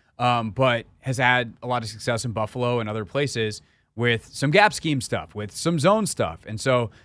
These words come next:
the ability, and, and I think the thing that you hear about Anthony Lynn a lot is he's pretty good at marrying the pass and run. And so now he has got someone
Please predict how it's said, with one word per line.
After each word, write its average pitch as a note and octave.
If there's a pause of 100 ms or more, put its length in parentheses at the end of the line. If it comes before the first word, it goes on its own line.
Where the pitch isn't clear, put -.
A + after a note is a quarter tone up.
(140)
the C#3
ability, C3+
and, C#3
and D3
I C#3+
think E3
the D3
thing C#3+
that C3
you B2+
hear C3+
about A#2+
Anthony A2
Lynn D3
a A2+
lot A2+
is A2+ (280)
he's B2+
pretty D#3
good C3
at A2+
marrying A#2+
the G#2
pass A2+
and G2+
run. F2 (360)
And B2
so B2+
now C3+
he C3+
has A#2+
got A#2 (760)
someone C3